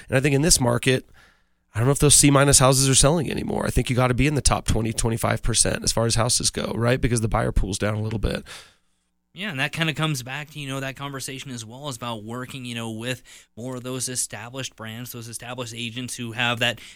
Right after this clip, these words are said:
Speaker 2: training and knowledge to really know how to take that, you know, maybe C minus listing and, you know, what needs to be done to transform it to an A
Speaker 1: Absolutely.
Speaker 2: listing, where a lot of people who just thought, Hey, I'm gonna come in, get this real quick,
Speaker 1: Yeah.
Speaker 2: start making some quick cash, uh, may not have that, uh, depth of experience.
Speaker 1: Yeah, we, I think we saw a market for a while where pe-,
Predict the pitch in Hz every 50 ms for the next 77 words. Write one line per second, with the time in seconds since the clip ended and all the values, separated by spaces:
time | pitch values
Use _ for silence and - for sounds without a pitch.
0 | _ _ _ - 147 151 151 156 151 139 135 127 123 127 135 143 147 143 120 -
1 | - - 131 123 127 139 143 131 123 117 120 120 131 135 117 135 143 135 - 147
2 | 139 123 - - - 156 190 226 196 - - 151 135 131 127 - - - - -
3 | - - _ - 127 120 113 110 110 117 120 120 127 120 110 107 - - - -
4 | 147 143 135 127 123 123 127 123 120 120 117 - - 120 127 127 120 - - 131
5 | 131 127 123 123 123 123 123 123 120 123 120 117 - - - _ - 113 123 139
6 | 143 139 147 143 127 123 - 135 127 120 127 139 135 123 110 - - 135 127 120
7 | - - 139 135 135 131 - - - - - 180 214 190 147 123 120 113 117 143
8 | 135 123 127 101 113 117 123 120 110 110 107 110 110 127 131 131 131 127 123 135
9 | 139 131 - 143 135 135 131 123 135 127 123 131 131 123 - - 139 127 123 120
10 | 131 147 151 143 131 135 139 131 - - 143 131 127 127 131 143 151 - - -
11 | - _ _ _ - 127 127 127 123 - - 127 123 120 - - 127 135 120 117
12 | 104 - - 127 123 123 123 123 127 - 135 123 - 135 127 117 - - 143 139
13 | - - - 151 143 143 143 135 - - 151 143 139 143 135 131 135 139 143 156
14 | 151 143 139 143 139 143 143 143 139 - 147 143 143 135 117 135 139 147 - -
15 | 143 147 135 - - - 160 208 208 120 90 _ _ - - - 135 127 131 127
16 | 135 147 147 147 - - - 131 120 160 - 165 147 - - 147 139 135 131 131
17 | 131 131 - 139 - - - 131 127 120 113 110 113 120 120 120 117 113 113 117
18 | 120 113 - - - -